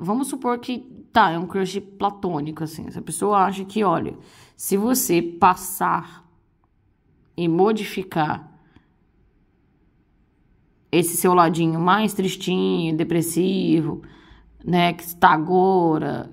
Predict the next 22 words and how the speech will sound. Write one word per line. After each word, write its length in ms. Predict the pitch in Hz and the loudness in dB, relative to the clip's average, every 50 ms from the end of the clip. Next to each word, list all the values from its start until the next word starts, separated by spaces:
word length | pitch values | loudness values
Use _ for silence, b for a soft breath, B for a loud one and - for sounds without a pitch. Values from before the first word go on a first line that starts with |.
| - - | -18 -20
que 100 | - - | -20 -10
perdeu 360 | - - 185 180 180 165 170 175 | -6 -2 0 2 2 2 2 2
alguém, 880 | 190 214 165 165 170 165 180 180 180 175 - - 135 131 139 - - - | 2 0 0 0 0 0 -2 -2 -4 -4 -4 -4 -4 -6 -6 -8 -10 -12
ou 100 | - - | -10 -10
que 220 | 131 131 - 160 185 | -10 -8 -8 -8 -8
passou 440 | - - - - - 160 156 - - | -8 -12 -4 -2 0 0 0 -2 -4
por 120 | - 170 | -2 0
um 100 | 160 156 | 0 0
fim, 440 | 151 156 - 214 226 214 180 - B B B B B B | -2 0 0 2 2 2 0 -2 B B B B B B
você 140 | B - - | B -4 -4
é 40 | 175 | 0
capaz 380 | 165 185 175 - 180 170 175 175 | 2 2 2 4 4 4 4 2
de 80 | 170 165 - - - - | 0 -2 -4 -6 -8 -14
formar 380 | - - - 170 175 175 151 156 | -12 -6 -2 0 0 2 2 0
família, 560 | - - 165 160 117 113 - - 117 110 - - - - - - | 0 0 0 0 0 -2 -2 -4 -4 -6 -6 -10 -14 -18 -14 -10
uma 180 | - 160 151 | -8 -6 -4
família 320 | 143 156 170 165 160 160 165 | -4 -4 -2 -2 -2 -2 -2
incrível 460 | 165 - 185 160 - - - - - | -2 -2 -4 -2 -2 -4 -4 -6 -6
pra 100 | - 139 | -6 -6
você. 400 | - 156 - - - - - - - - - - B B B B B B B B B B B B B B B B | -6 -6 -8 -8 -10 -12 -14 -14 -18 -20 -20 -20 B B B B B B B B B B B B B B B B
Se 280 | - - - 220 269 | -14 -2 2 2 2
for 600 | 262 - - - 214 190 185 180 156 - - - | 2 2 0 4 6 6 8 6 4 0 -4 -10